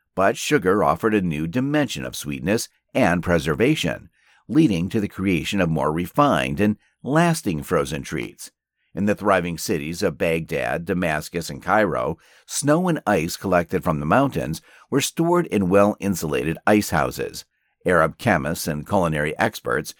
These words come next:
began experimenting with this ice, combining it with sugar syrup, fruits, and aromatic essences like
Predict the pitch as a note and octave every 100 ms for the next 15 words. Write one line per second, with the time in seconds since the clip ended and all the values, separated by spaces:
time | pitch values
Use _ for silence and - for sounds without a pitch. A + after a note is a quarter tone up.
0 | _ _ _ D3 E3 F#3+ D#3+ G#2+ - G#2+
1 | F2 D2 C2 B1 B1+ - C#2+ - - C#2+
2 | G#1 - - _ _ - A#2+ G#2+ F2 F2
3 | E2 D#2 - A2 F2+ F#2+ - G2 F#2+ F#2
4 | - _ _ - A2+ F#2+ F#2 - E2+ -
5 | G2 G2 F#2 E2 E2 - G#2+ A2+ F2 D2
6 | B1 B1+ F2+ D#2+